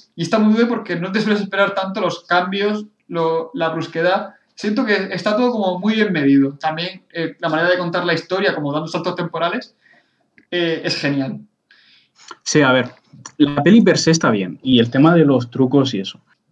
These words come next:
Speaker 2: Además, cuenta de, con el añadido de que tiene a David Bowie haciendo de Tesla,
Speaker 1: Sí.
Speaker 2: y eso es algo que no tiene ninguna otra película,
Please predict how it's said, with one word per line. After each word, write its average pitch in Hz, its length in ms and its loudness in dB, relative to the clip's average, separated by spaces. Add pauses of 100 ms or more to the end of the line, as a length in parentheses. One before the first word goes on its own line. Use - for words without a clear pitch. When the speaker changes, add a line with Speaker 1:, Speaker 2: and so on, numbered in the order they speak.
(120)
Speaker 2:
Además, 220 320 6
cuenta 208 340 6
de, 160 260 4
con 190 180 6
el 185 80 8
añadido 175 480 6
de 147 140 6
que 135 100 2
tiene 151 280 4
a 139 60 4
David 139 360 4
Bowie 165 340 6
haciendo 131 320 2
de 110 140 4
Tesla, 143 440 2 (340)
Speaker 1:
Sí. 147 300 -6
Speaker 2:
y 160 100 6
eso 160 160 2
es - 80 2
algo 151 220 2
que 151 80 4
no 151 100 6
tiene 170 220 6
ninguna 143 340 6
otra 139 220 2
película, 143 480 2